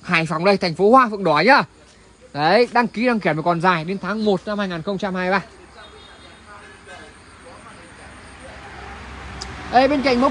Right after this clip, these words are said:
Kia Morning đời cao rồi này, báo giá tiếp gia đình mình một mẫu xe đến từ nhà Hyundai đây. Một đứa con đến nhà Hyundai đấy, nhỏ gọn, tiết kiệm nguyên liệu và vô cùng bền bỉ này. Hyundai Gate nhá, Hyundai Gate hai lẻ mười,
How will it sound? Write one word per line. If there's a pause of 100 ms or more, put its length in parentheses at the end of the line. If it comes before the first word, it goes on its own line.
(100)
Kia
Morning
đời
cao (180)
rồi
này,
báo
giá
tiếp
gia
đình
mình
một
mẫu
xe
đến
từ
nhà
Hyundai
đây. (440)
Một
đứa
con
đến
nhà
Hyundai
đấy,
nhỏ
gọn,
tiết
kiệm
nguyên
liệu
và
vô
cùng
bền
bỉ
này. (1800)
Hyundai
Gate
nhá, (200)
Hyundai
Gate
hai
lẻ
mười,